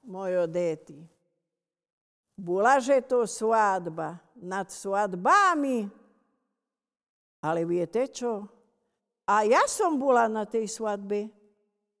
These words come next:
Ja som utekala, utekala až in tam a pod oblok som prišla, prizerala som sa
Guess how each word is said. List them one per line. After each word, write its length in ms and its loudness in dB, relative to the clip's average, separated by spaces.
Ja 480 4
som 380 2
utekala, 1040 8
utekala 840 4
až 260 2
in 160 -8
tam 320 0
a 160 -10
pod 320 -2
oblok 480 6
som 240 0
prišla, 560 -4
prizerala 800 0
som 300 -4
sa 260 -4